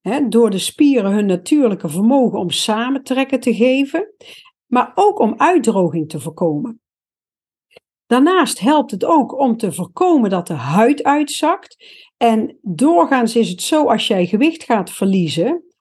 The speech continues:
overtollig gewicht, dan zie je dat de cellen gaan krimpen en dat wordt enorm ondersteund door water.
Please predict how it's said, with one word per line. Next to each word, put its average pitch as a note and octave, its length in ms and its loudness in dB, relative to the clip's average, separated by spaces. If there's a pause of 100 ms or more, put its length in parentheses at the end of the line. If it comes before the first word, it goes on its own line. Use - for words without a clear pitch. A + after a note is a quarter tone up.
(120)
overtollig G#3+ 640 0
gewicht, B3 600 -2 (380)
dan G3+ 180 -2
zie A3 180 2
je C#4+ 120 4
dat G3+ 320 -2
de F3+ 180 -6
cellen C#4+ 440 0
gaan E3+ 260 -2
krimpen C#4 760 -2 (360)
en C4 140 -2
dat A#3+ 180 2
wordt B3+ 240 0
enorm C#4+ 640 2
ondersteund C4+ 640 -2
door G#3 160 -8
water. F#3+ 640 -4